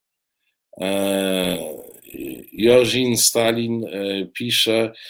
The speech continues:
chwila, to nagranie nie jest z Lechem Kaczyńskim. E, <laughs> nie, proszę państwa, to jest nagranie, e, z dzisiaj, e, z początku Rady Politycznej,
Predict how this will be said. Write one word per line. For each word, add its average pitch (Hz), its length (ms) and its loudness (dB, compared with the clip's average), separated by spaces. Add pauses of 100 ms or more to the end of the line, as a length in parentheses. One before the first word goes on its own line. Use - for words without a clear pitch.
(200)
chwila, 120 380 2
to 101 180 -2
nagranie 104 480 2
nie 104 120 0
jest 95 160 0
z 104 40 -2
Lechem 104 300 -2
Kaczyńskim. 123 720 -2 (440)
E, 104 720 2 (180)
<laughs> 87 220 -10
nie, 104 400 -4 (160)
proszę 92 240 -2
państwa, 101 340 -2 (120)
to 117 200 4
jest - 280 2
nagranie, 73 640 -8 (480)
e, 98 460 2
z 95 40 -4
dzisiaj, - 760 0
e, 87 340 -4
z - 100 0
początku 123 560 -2
Rady 104 280 2
Politycznej, 85 840 -6